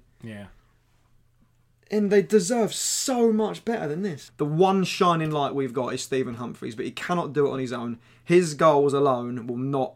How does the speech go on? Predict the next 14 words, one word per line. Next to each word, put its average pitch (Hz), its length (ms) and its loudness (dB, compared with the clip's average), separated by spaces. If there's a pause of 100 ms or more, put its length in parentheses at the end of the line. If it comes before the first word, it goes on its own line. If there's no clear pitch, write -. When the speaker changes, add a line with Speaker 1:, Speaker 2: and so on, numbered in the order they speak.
(140)
Speaker 2:
be 127 120 -2
enough 123 260 -6
to 123 80 -10
save 110 260 -8
us. - 200 -16 (760)
It's 214 220 4
Speaker 1:
Yeah. 202 80 -14
Speaker 2:
fucking 247 340 -4
abysmal. 185 720 -4 (840)
You 220 120 -4
know, 220 200 0
and 208 240 2
honestly, 233 360 2
right, 156 260 2